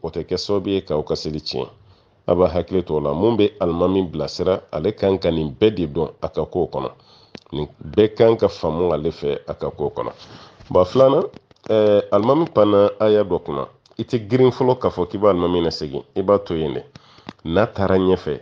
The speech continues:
a yɛrɛ b'a dɔn a yɛrɛ ye, a bɛ segin. N'a taara ɲɛfɛ dɔrɔn, a bɛ segin a kɔ. A bɛ na sura nin ta, a b'a kalan tuguni, a hakili bɛ jigin a la. Mais alimami taara ɲɛfɛ, a seginna a kɔ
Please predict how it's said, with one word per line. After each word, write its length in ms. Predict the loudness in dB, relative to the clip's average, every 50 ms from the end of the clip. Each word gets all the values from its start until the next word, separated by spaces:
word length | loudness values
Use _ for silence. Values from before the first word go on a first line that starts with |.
| -10 _
a 40 | -6 -4
yɛrɛ 140 | -2 -2 -2 0
b'a 140 | 0 -2 -2
dɔn 180 | 0 0 0 0
a 60 | 0 0
yɛrɛ 160 | -2 -2 -2 -2
ye, 40 | -2
a 80 | -4 -4
bɛ 100 | -6 -6
segin. 320 | -6 -8 -8 -10 -12 -16 -20 _ _ _
N'a 180 | -6 -4 -4 -2
taara 240 | -2 -2 0 2 2
ɲɛfɛ 360 | 2 2 2 0 0 -4 -4
dɔrɔn, 220 | -2 0 0 2 0
a 20 | 0
bɛ 140 | -2 -6
segin 320 | -8 -8 -8 -8 -6 -6 -6
a 60 | -6
kɔ. 240 | -4 -6 -6 -6 -6 -10 _ _ _ _ _ _ _ -6
A 80 | -4
bɛ 160 | -2 0 2
na 80 | 2 0
sura 340 | 0 -2 -4 0 2 4 4
nin 180 | 4 2 -2 -2
ta, 240 | -4 -4 -6 -6 -8 _ _
a 80 | -14 -8
b'a 200 | -6 -4 -4 -4 -6
kalan 240 | -8 -8 -8 -8 -8
tuguni, 420 | -8 -4 -4 -2 -2 -2 -4 -6 -8 -10
a 80 | -8
hakili 340 | -6 -4 -6 -4 -4 -4 -4
bɛ 100 | -2 -4 -6
jigin 160 | -6 -6 -4 -4 -4
a 40 | -6
la. 60 | -6 -10 _ -16 -14 -14 -14 -16 _ _ _ -4
Mais 160 | -2 -2 0 0 0
alimami 400 | 0 2 4 4 4 2 2 0 0
taara 220 | 0 2 2 2 2
ɲɛfɛ, 340 | 2 2 0 0 0 0
a 60 | 0 -2
seginna 400 | -2 -6 -4 0 2 4 4 2
a 40 |
kɔ 260 | 2 0 -2 -4 -4